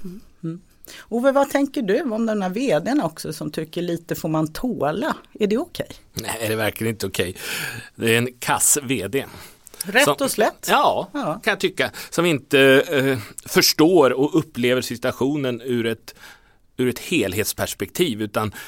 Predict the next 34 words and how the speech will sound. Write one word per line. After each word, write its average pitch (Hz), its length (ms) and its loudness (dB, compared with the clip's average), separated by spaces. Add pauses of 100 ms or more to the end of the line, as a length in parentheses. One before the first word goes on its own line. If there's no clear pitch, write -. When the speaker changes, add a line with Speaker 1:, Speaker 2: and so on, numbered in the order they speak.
(520)
Speaker 3:
ja, 156 80 0
men 156 80 -4
det 147 60 -2
kanske 160 280 -2
är 131 100 0
den 170 140 0
här 117 240 -4
manliga 117 560 0
ledningsgruppen 107 640 -2
med 110 200 -2 (200)
en 107 300 0
kvinna, 101 580 -4
så - 140 -10
det 110 60 -6
blir 117 180 -4
den 117 160 -4
här 104 100 -6
manliga 98 560 -2
jargongen 104 600 -4
och 98 120 -8
han 107 160 -4
tycker - 340 -4
det 90 100 -4
är 80 40 -8
lite 156 240 -10
roligt. 113 440 -12
Det, 104 160 -8
Speaker 2:
Mm. 160 140 -6 (140)
Speaker 3:
det 120 80 4
är 107 40 8
okej, 95 600 0 (340)
eh, 110 340 4
vilket 120 480 0
då 95 200 0